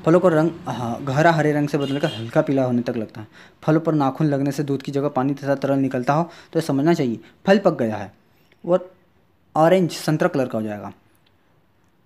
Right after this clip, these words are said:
फलों को सावधानी से तोड़ना चाहिए। छोटी अवस्था में फलों की छटाई अवश्य करना चाहिए ताकि आपको बाजार भाव अच्छा मिल सके। अब बड़े फल अलग करें और छोटे फल अलग करें और मंडी ले जाएं, या तो आप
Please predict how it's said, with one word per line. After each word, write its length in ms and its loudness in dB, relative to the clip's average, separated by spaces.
फलों 200 4
को 60 2
सावधानी 320 2
से 100 -4
तोड़ना 240 0
चाहिए। 300 -4
छोटी 240 -2
अवस्था 220 0
में 140 0
फलों 160 0
की 60 -6
छटाई 260 -2
अवश्य 180 -6
करना 220 -2
चाहिए 300 -10
ताकि 200 -2
आपको 280 -2
बाजार 320 -2
भाव 160 -6
अच्छा 240 0
मिल 160 0
सके। 260 -8
अब 240 -6
बड़े 180 2
फल 160 -2
अलग 220 0
करें 260 -2
और 100 -10
छोटे 180 -8
फल 140 -4
अलग 220 -4
करें 140 4
और 100 2
मंडी 200 0
ले 140 0
जाएं, 160 -2
या 120 2
तो 100 4
आप 200 0